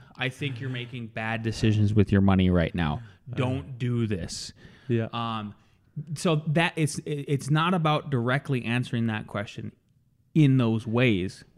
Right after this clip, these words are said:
Speaker 1: Because you, I think you have to differentiate too. Be, like, because some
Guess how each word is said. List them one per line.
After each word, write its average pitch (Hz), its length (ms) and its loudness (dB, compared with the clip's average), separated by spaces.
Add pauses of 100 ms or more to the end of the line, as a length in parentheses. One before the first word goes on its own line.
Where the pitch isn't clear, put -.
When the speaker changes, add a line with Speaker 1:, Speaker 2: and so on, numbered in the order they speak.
(120)
Speaker 1:
Because 170 260 8
you, 180 100 2
I 156 140 6
think 196 180 4
you 208 60 6
have 151 80 2
to 123 80 2
differentiate 117 720 2
too. 143 200 4
Be, - 400 -6
like, 123 380 0 (200)
because 175 220 8
some 220 280 4